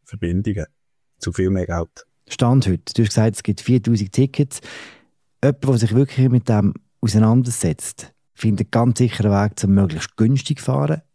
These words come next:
Speaker 2: Was tust du so jemandem raten? Wie tut man sich am besten durch den Tarifdschungel bewegen?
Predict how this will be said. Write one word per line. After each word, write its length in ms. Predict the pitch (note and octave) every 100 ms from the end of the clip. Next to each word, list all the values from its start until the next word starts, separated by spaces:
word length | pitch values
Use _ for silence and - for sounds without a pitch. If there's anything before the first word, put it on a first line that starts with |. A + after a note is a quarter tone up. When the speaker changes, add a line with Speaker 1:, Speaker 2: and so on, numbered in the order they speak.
| _ _ _ _ _ _ -
Speaker 2:
Was 160 | G2+
tust 240 | - G#2 G#2+
du 40 |
so 80 | G#2+
jemandem 420 | G2+ G#2 F#2 E2
raten? 420 | C2 - - C#2 - _
Wie 80 | -
tut 120 | G#2+
man 80 | G#2+
sich 120 | G#2+
am 100 | G#2
besten 280 | G2+ G#2 -
durch 120 | F#2
den 140 | F#2+ F#2+
Tarifdschungel 800 | G2+ F#2+ G2+ - G#2 G2 G2 F2+
bewegen? 520 | G2 D#2 B2+ B2